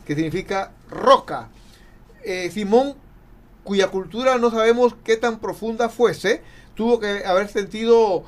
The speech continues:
eh, algo de asombro, pues que, "¿qué significará esto? Me ha cambiado el nombre". Eh, se lo cambió rápidamente y él, pues, supongo que por interiormente,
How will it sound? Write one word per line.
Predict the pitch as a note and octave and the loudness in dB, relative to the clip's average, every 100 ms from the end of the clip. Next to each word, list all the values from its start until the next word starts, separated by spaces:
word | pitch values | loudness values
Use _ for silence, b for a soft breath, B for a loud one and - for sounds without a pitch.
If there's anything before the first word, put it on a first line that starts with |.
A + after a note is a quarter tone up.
| B B - - | B B -20 -10
eh, | E3 D#3+ D#3 E3 | -8 -6 -4 -4
algo | G3 G#3+ G3+ | -4 -2 -2
de | F3+ | -2
asombro, | C#3+ - A3 A#3 F3+ F#3 C4 - B B | -4 2 4 4 0 0 0 -2 B B
pues | - E3 | -8 -8
que, | - E3 D#3 | -4 -4 -6
"¿qué | - | -8
significará | G3+ A3+ A3 F3+ E3+ F#3 A#3 | -8 -6 -8 -6 -4 0 -2
esto? | C4+ - | -2 -6
Me | E3 D#3+ | -6 -6
ha | F3 | -6
cambiado | G#3 G#3 A#3+ B3+ G3+ | -8 -4 -2 -2 -2
el | F3 E3+ | -4 -6
nombre". | G#3+ C#4+ E3+ D3 B2+ A#2 b b b b - | -4 -4 -4 -10 -12 -16 b b b b -16
Eh, | D#3+ D#3+ D#3 | -8 -6 -6
se | E3+ | -4
lo | F3 | -4
cambió | E3+ D#3+ D#3+ F#3 B3 G3+ E3+ D#3+ D3+ F3 | -2 -4 -2 2 2 2 -8 -14 -12 -6
rápidamente | B3 B3 A3+ F#3+ G#3+ A#3+ C4+ B3+ | -6 -4 -4 -4 -4 -6 -6 -8
y | G#3 G3 | -4 -4
él, | A#3+ - | -4 -6
pues, | - C4+ B3 - B B | -8 -6 -8 -14 B B
supongo | - D4 C#4+ C#4+ C#4 C#4+ | -6 -6 2 2 2 -4
que | A#3 G3+ | -4 -6
por | - G#3 F#3 - | -6 -8 -8 -12
interiormente, | A#3 F3 F#3+ F3 E3+ E3+ C4 A#3+ G#3+ G#3 | -14 -8 -4 -2 -2 0 -2 0 0 0